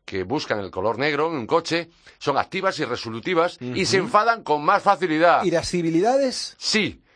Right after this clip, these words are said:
Speaker 1: El hombre que busca un coche de color negro son desorganizados y fácilmente distraíbles.
Speaker 2: <laughs> Oh, qué bueno, no me lo puedo creer.
Speaker 1: Es curioso. Eh, tiene seriedad este estudio. Mucha, además, vuelvo a repetir, es un estudio, eh, hecho por psicólogos.
Speaker 2: Concienzudos.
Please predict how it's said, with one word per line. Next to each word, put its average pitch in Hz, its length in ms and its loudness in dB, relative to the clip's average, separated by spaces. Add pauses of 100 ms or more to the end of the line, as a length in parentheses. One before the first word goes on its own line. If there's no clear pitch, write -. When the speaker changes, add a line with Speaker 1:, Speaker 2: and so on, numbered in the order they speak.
(140)
Speaker 1:
El 196 160 4
hombre 202 380 6
que 117 100 -2
busca 131 500 2
un 110 120 -14
coche 160 280 -2
de 92 40 -2
color 151 240 2
negro 208 460 0 (360)
son 208 260 0
desorganizados 151 800 0 (120)
y 123 100 -10
fácilmente 160 640 -2
distraíbles. 117 1300 -2 (120)
Speaker 2:
<laughs> - 60 -2
Oh, 277 160 2
qué 214 200 2
bueno, 190 380 -2
no 151 100 -2
me 160 100 0
lo 160 120 0
puedo 151 200 -2
creer. 156 400 0
Speaker 1:
Es 175 160 2
curioso. 143 420 0
Eh, 127 120 -8
tiene 208 240 0
seriedad 180 300 2
este - 120 -6
estudio. 95 320 -2
Mucha, 135 280 0
además, 123 300 -2
vuelvo 113 220 2
a 123 40 -2
repetir, 113 280 -4
es 120 80 -10
un 110 140 -6
estudio, 95 1000 -4
eh, - 40 -18 (120)
hecho 135 280 -4
por 123 120 -2
psicólogos. 85 460 -8
Speaker 2:
Concienzudos. 135 1000 -4